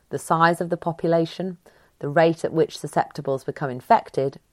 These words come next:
often known as the force of infection, and the rate of recovery or death from the disease. Increasing the first two of these factors increases R zero, while increasing the recovery rate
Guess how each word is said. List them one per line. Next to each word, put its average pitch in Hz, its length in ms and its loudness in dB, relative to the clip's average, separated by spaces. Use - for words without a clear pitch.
often 143 380 -2
known 135 200 -6
as 131 120 -10
the 139 80 -8
force 131 320 -6
of 120 60 -12
infection, 135 640 -4
and 185 420 4
the - 140 -6
rate 156 320 0
of 147 120 -2
recovery 135 540 -4
or 143 180 -2
death 143 420 -4
from 127 220 -6
the 127 100 -6
disease. 131 600 -6
Increasing 240 580 -2
the 220 80 -2
first 208 400 2
two 143 140 -4
of 131 140 -6
these - 220 -10
factors - 640 -8
increases 143 680 -4
R 135 260 -2
zero, 135 480 -2
while 151 240 4
increasing 151 520 -4
the 135 80 -4
recovery 160 520 0
rate 139 320 -6